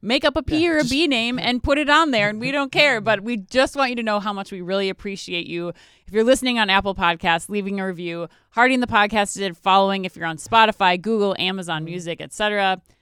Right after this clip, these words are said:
Speaker 1: Please follow and subscribe. We hate to harp on it, but it does make all of, all of the content that we're bringing forward for you possible, and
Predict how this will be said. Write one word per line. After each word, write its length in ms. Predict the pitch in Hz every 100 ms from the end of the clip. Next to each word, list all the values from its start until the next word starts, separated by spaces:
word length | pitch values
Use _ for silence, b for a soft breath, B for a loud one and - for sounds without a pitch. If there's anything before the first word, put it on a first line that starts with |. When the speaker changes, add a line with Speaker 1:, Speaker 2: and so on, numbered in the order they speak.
| _ _ _ _
Speaker 1:
Please 640 | 226 247 254 240 240 220 - -
follow 300 | - 202 208
and 100 | 208
subscribe. 760 | 190 180 - 190 175 175 175 175 -
We 100 | 175
hate 240 | 180 208
to 120 | 214 196
harp 300 | 190 190 185
on 120 | 170
it, 200 | 170 -
but 240 | 175 170 -
it 160 | 175
does 240 | 151 185 185
make 380 | 185 180 - _ _
all 200 | 165 180
of, 140 | 175 - -
all 180 | 170 175
of 100 | 170
the 80 | 180
content 400 | 170 165 170 165
that 80 |
we're 80 | 165
bringing 340 | 156 160 160 156
forward 540 | _ 175 175 170 165
for 220 | - 247
you 140 | 277 254
possible, 600 | 226 202 - 202 196 196 b b b b _
and 480 | 202 196 196 185